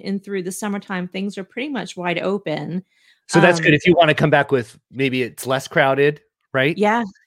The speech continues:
Speaker 1: Yes. If you wanna come, you know, end of April into May, um, plenty of availability for parks. Um, even into June is still pretty open. Early June is starting to get a little full, um, as far as how the
Speaker 2: Yay.
Speaker 1: studios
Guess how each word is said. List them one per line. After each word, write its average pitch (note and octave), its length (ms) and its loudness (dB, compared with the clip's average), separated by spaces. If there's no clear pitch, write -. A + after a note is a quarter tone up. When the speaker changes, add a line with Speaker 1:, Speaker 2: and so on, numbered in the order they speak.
Speaker 1:
Yes. F3+ 320 -4
If A3+ 120 -4
you A3 80 -4
wanna G3 220 -2
come, F#3+ 340 -4
you F3+ 40 -2
know, F3+ 100 -2
end F3+ 260 -2
of F3 60 0
April E3+ 720 -4
into E3+ 420 -10
May, E3 640 -4
um, D3+ 560 -12
plenty F#3+ 300 -6
of F3+ 80 -6
availability E3 640 -4
for F3 100 -18
parks. C4+ 720 -6
Um, F3+ 180 -6
even A3 260 -6
into G3+ 240 -8
June G3+ 480 -10
is G3 160 -12
still G#3 160 -12
pretty G3+ 300 -12
open. G#3 440 -10
Early A3 340 -4
June G3+ 320 -8
is F#3+ 80 -12
starting F3+ 320 -6
to F3+ 80 -8
get F3 160 -2
a E3+ 40 -4
little F3 260 -6
full, E3+ 460 -4
um, D#3+ 460 -6
as E3 160 -14
far E3+ 260 -6
as D3+ 360 -10
how B2+ 60 -10
the F#3+ 60 2
Speaker 2:
Yay. A#3+ 180 4
Speaker 1:
studios E3 280 0